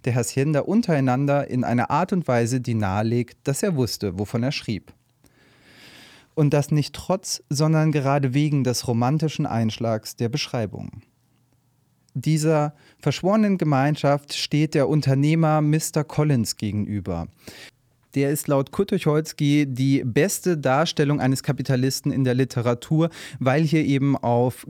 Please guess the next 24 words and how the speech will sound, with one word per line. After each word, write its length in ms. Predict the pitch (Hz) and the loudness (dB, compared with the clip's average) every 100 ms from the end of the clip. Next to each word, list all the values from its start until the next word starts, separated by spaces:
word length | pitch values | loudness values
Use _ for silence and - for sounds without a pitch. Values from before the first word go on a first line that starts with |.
| - | -10
Klischees 640 | - 139 - 135 135 143 - | -2 -2 0 0 2 0 -2
verzichtet 800 | 120 - - 185 - 127 101 113 | -6 -4 -4 -4 -2 -2 -2 -6
wird. 560 | 101 110 113 104 - - _ - - - - - | -4 0 0 0 -6 -20 _ -20 -20 -20 -10 -2
Das 200 | 131 - | -2 2
Lob 180 | 170 190 | 0 2
von 200 | 170 160 | 0 0
Tucholsky 540 | 151 160 165 - 131 | 0 0 0 -2 -2
wiegt 200 | 151 - | -2 0
meiner 240 | 135 139 | 2 4
Meinung 320 | 139 131 135 127 | 2 2 2 0
nach 140 | 117 | -2
besonders 500 | - 117 143 147 135 | -2 0 2 2 0
schwer, 460 | - 139 156 156 156 | 0 2 2 2 0
da 260 | 131 127 | 2 0
dieser 420 | 123 147 139 135 | 2 0 0 0
im 200 | 101 123 | 0 0
selben 320 | 117 180 196 151 | 0 0 0 0
Atemzug 600 | 143 - 151 - 156 - | 0 0 -2 -2 -4 0
andere 340 | 185 185 160 | 0 0 -2
große 520 | 135 131 151 175 - | -2 0 2 2 0
linke 300 | 160 156 151 | 0 0 0
Schriftsteller 600 | 147 160 156 - 139 135 | -2 -4 -4 -4 -2 0
dieser 280 | 131 123 113 | 0 0 -2
Zeit, 420 | - 131 139 156 | 0 0 0 -2